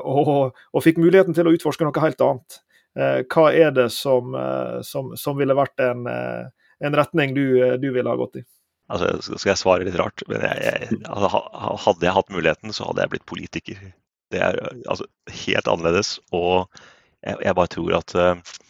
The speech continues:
Speaker 2: og da, og da ikke generell politiker på, på, altså, jeg, det å, å få, å jobbe med miljø, altså,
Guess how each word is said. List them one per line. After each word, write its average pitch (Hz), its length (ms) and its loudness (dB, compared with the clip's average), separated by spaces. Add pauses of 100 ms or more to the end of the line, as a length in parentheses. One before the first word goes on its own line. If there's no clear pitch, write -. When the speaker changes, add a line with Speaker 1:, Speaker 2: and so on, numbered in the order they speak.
(360)
Speaker 2:
og 104 80 -16
da, 87 80 4
og 92 220 0
da 92 100 8
ikke 151 240 0
generell 82 520 -2
politiker 85 520 -6
på, 90 200 -2 (100)
på, 92 160 -10
altså, 95 240 -2
jeg, 82 480 -6 (140)
det 87 120 0
å, 87 360 -4 (440)
å 85 160 -6
få, - 160 -6
å 95 140 -2
jobbe 87 380 0
med 87 180 0
miljø, 87 300 2 (180)
altså, - 240 -6